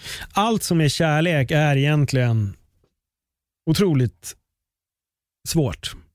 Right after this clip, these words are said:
Kärlek är lidande.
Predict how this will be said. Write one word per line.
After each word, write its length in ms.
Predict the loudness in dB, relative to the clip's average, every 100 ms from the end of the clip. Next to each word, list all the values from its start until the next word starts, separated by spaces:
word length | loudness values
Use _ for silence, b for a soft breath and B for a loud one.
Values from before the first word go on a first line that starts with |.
| _ _ _ _ _ _ _ _ _ _ _ _ _ _ _ _ _ _ _ _ _ _ _ _ _ _ _ _ _ _ _ _
Kärlek 760 | -4 -2 0 0 0 0 -2 -6 -2
är 580 | 0 2 0 0 0 -4 -8 _ _ _
lidande. 560 | 2 4 2 2 0